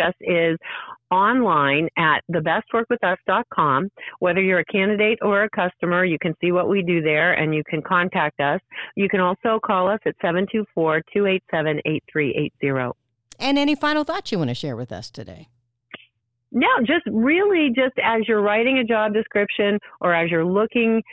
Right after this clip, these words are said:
Speaker 1: at, or, or you're writing a posting, or as you're looking at job postings, I really think it's important to look at these very general statements and give some thought to exactly what they mean and what you're looking for. If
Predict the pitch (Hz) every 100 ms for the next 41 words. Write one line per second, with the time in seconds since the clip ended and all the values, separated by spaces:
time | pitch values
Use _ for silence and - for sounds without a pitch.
0 | - - 185 185 - 165 165 190 185 170
1 | 175 180 185 196 156 - 160 175 - -
2 | - 185 185 180 180 175 175 165 170 185
3 | 254 226 202 190 165 170 170 143 - 139
4 | 147 - - - 185 185 208 240 247 220
5 | 226 214 214 196 - 170 135 160 - -
6 | - 196 202 226 262 - 220 190 190 170
7 | 160 - 185 180 196 196 196 - - 175
8 | - 151 139 - - - - 180 175 185
9 | 190 - 208 190 190 175 160 - 156 147
10 | - 135 170 - 151 151 170 - 196 202
11 | 208 180 165 143 156 160 - 208 202 202
12 | 214 - 185 - 165 151 147 156 151